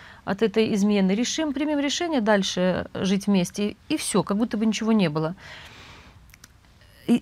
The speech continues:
измена — это, э, травматичное переживание, и это тот мом-, э, тот, то переживание, из которого мы можем извлечь опыт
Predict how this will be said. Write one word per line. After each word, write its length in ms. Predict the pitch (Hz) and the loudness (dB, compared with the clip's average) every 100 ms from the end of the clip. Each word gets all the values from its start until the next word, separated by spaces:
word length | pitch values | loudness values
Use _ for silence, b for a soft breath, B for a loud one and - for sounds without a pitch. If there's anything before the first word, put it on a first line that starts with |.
| - | 4
измена — 520 | 226 226 254 294 285 - | 4 8 8 8 6 4
это, 500 | 226 220 240 233 226 - | 2 4 8 8 6 4
э, 420 | 214 214 202 - | 4 4 4 2
травматичное 880 | 226 226 226 226 190 220 208 196 - - | 4 6 4 2 -2 0 2 0 -2 -6
переживание, 680 | 226 233 233 247 254 254 254 | -2 0 2 4 6 4 4
и 140 | 226 | 4
это 220 | 226 214 | 2 2
тот 400 | 196 240 233 - 220 | 0 2 2 2 -2
мом-, 280 | 208 208 214 | 2 2 2
э, 100 | 214 | -2
тот, 480 | 190 - 240 - - 196 | -2 2 2 0 -8 -4
то 100 | 208 | 0
переживание, 540 | 226 220 240 277 240 | 2 2 4 4 4
из 100 | 196 | 2
которого 300 | - 202 240 220 | -2 0 4 4
мы 80 | |
можем 260 | 214 214 208 | 4 2 0
извлечь 280 | 185 196 196 | 2 0 0
опыт 420 | 208 262 392 - | -2 0 -2 -6